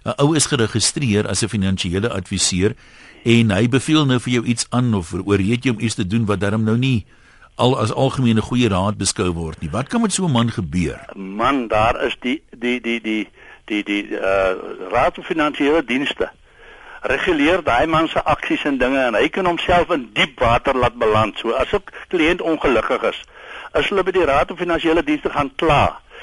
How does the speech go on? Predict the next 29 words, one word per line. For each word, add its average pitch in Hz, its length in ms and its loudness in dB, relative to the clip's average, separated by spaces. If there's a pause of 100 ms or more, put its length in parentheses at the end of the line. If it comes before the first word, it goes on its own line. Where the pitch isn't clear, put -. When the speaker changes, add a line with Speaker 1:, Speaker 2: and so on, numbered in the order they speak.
(120)
Speaker 2:
kan 320 180 0
daardie 110 340 2
ou 151 60 2
se 196 140 -4
lisensie 202 580 0
weggeneem 101 540 -2
word 92 260 -4
en 208 160 -2
hy 214 120 2
kan 202 320 -2 (300)
eenvoudig 214 680 0
sy 254 260 0
werk 269 300 0
kwyt 127 320 0
wees. 87 280 -6 (280)
Maar 196 420 2 (640)
die, 170 320 -2
die, 170 220 -4
die 165 200 -6
maatskappy 240 480 0
wat 226 140 2
ek 220 180 0
nou, 196 160 0
nou 180 200 2
by 175 160 2
betrokke 151 480 -2
is, 113 280 0
is, - 320 -2
is, - 120 -4